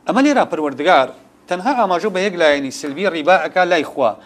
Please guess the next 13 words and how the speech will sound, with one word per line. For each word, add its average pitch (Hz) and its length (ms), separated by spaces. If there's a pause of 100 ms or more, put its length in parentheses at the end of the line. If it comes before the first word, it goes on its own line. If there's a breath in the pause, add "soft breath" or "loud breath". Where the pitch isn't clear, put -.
(300 soft breath)
ئەفەرمێ: 185 340
"وما 180 300
آتيتم 277 360
من 190 160 (100)
ربا 151 140
ليربو 202 580
في 165 220
أموال 160 300
الناس 156 320
فلا 208 240
يربو 135 260
عند 123 220
الله." 120 280